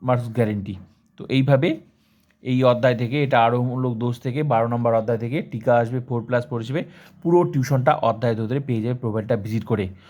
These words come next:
সমস্ত লজিক কমপ্লিট, সমস্ত নোটস কমপ্লিট, এমসিকিউ, পুরো টিউশনটা কমপ্লিট।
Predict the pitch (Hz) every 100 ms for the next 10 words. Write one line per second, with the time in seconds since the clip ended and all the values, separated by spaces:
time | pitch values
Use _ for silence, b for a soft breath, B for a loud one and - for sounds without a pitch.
0 | B - 156 160 156 165 127 127 147 147
1 | 151 139 147 147 - 135 135 135 131 143
2 | 151 151 147 135 143 139 127 127 139 135
3 | 131 208 220 214 202 185 226 196 185 120
4 | 104 104